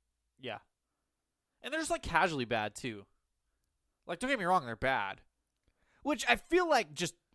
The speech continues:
Speaker 2: kinda got ignored with Jason Bateman's character.
Speaker 1: <laughs>
Speaker 2: Like, the fact that they're like, he was born to be bad.
Speaker 1: And he's just, like, ends up being
Speaker 2: Oh, that was probably stupid.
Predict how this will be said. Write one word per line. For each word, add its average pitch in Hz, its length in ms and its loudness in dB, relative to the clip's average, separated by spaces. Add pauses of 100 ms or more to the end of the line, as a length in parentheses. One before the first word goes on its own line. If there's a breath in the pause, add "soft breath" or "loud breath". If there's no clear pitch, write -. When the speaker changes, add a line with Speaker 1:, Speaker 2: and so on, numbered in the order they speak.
(300)
Speaker 2:
kinda 208 200 2
got 185 140 4
ignored 156 400 4
with 135 120 -2
Jason 139 260 0
Bateman's 123 340 -6
character. - 500 -2 (540)
Speaker 1:
<laughs> - 440 -4
Speaker 2:
Like, 143 160 2
the 165 100 4
fact 170 320 4
that 147 140 0
they're 151 160 2
like, 135 220 0
he 202 180 -2
was 190 180 2
born 170 320 0
to 147 120 -6
be 139 120 -2
bad. 107 380 -2 (240)
Speaker 1:
And 139 160 -6
he's 120 140 -12
just, - 200 -12
like, 110 200 -8
ends 110 160 -10
up 110 120 -10
being 107 180 -12 (180)
Speaker 2:
Oh, 190 160 -8
that 196 60 -4
was 180 120 -6
probably 131 280 -10
stupid. - 440 -10